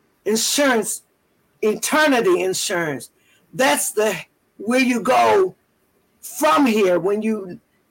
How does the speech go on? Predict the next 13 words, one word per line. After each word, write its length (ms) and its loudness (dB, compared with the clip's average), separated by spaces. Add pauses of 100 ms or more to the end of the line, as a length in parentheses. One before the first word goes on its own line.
(340)
close 340 0
your 180 0
eyes 360 2
on 200 -2
this 220 -4
side, 560 -2 (760)
you're 200 -4
gonna 280 0
be 320 -6
either 300 0
going 300 0
to 140 -2
heaven 560 -2